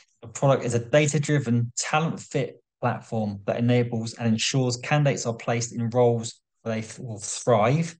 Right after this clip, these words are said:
and teams where they will feel happiest. Candidates feel valued throughout the process, and hiring managers are empowered to make better decisions. The results are incredible.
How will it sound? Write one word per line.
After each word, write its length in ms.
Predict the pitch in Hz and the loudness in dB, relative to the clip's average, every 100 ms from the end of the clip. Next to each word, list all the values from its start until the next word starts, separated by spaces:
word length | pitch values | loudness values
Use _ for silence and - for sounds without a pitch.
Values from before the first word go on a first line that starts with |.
| - - - | -20 -14 -2
and 140 | 113 | 0
teams 460 | - 147 135 120 117 | 2 4 4 4 2
where 100 | 117 | 2
they 140 | 117 | 2
will 60 | 113 | 0
feel 200 | - 113 | -2 -4
happiest. 680 | - 120 120 90 - - - _ _ _ _ _ _ 156 | -4 -8 -6 -6 -6 -8 -12 _ _ _ _ _ _ -2
Candidates 400 | 156 151 113 - | 2 0 0 -2
feel 180 | 131 | -2
valued 560 | 110 101 147 151 160 160 - | 0 2 4 2 -2 -4 -6
throughout 340 | 135 139 - | 0 0 0
the 60 | 117 | -2
process, 680 | - 120 120 101 98 - - - _ | -2 -2 -2 -6 -6 -8 -12 -20 _
and 100 | 101 | -12
hiring 380 | - 151 151 143 | 0 2 4 4
managers 320 | 123 120 117 | 4 2 0
are 100 | 110 | -4
empowered 540 | 104 101 - 143 143 139 | -6 -6 0 2 2 0
to 140 | - | 0
make 160 | 120 110 - | 0 -2 -4
better 200 | 120 120 | -6 -6
decisions. 720 | 113 110 - - 90 82 - - _ _ _ _ | -6 -8 -8 -8 -8 -8 -10 -12 _ _ _ _
The 80 | 117 | -2
results 360 | 113 127 131 123 | 4 4 4 2
are 40 | |
incredible. 720 | 113 113 - 117 113 92 92 | 2 2 2 2 0 -4 -8